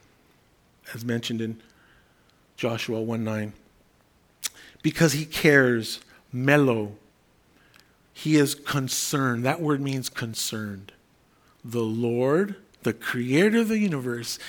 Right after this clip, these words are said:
is concerned about you. Last Wednesday, we talked about Psalm five three, and it's about our prayers, that he will hear us, and it says that he will hear us with attention because he will listen with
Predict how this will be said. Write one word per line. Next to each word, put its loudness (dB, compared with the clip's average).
is 0
concerned -4
about -8
you. -6
Last 0
Wednesday, 4
we 2
talked 0
about 4
Psalm 0
five 2
three, -2
and 0
it's -4
about 2
our 4
prayers, 4
that 2
he 0
will 4
hear 4
us, 0
and -2
it -2
says 0
that -2
he 0
will 4
hear 4
us -2
with 0
attention 0
because 0
he -2
will 2
listen 4
with 4